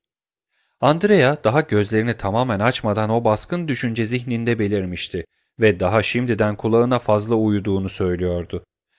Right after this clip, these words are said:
Yatağından fırlayıp pencereye koştu. Avluda bir jandarma vardı. Jandarma, hiçbir endişesi olmayan birinin gözünde bile dünyanın en etkileyici şahsiyetlerinden biridir. Ama içini korku kaplamış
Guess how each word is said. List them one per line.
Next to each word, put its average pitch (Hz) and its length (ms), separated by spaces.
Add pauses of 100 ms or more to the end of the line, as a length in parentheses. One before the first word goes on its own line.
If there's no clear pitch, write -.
(140)
Yatağından 170 540
fırlayıp 104 480
pencereye 98 480
koştu. 87 460 (300)
Avluda 113 440
bir 123 120
jandarma 104 640
vardı. 85 380 (500)
Jandarma, 135 720
hiçbir - 380
endişesi 139 520
olmayan 120 560
birinin 117 400
gözünde 127 500
bile 107 280
dünyanın 165 520
en 170 140
etkileyici 127 580
şahsiyetlerinden 113 1040
biridir. 95 460 (360)
Ama 117 220
içini 107 340
korku 101 380
kaplamış 101 640